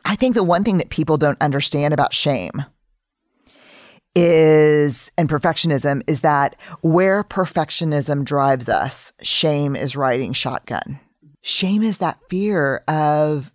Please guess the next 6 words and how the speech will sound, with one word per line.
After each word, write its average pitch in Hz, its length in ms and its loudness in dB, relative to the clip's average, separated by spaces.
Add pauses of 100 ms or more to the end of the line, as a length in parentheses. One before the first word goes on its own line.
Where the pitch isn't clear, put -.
not 156 400 0
being 156 600 -2
enough, 160 600 -2
not 143 240 -2
being 165 280 -2
lovable, 147 680 0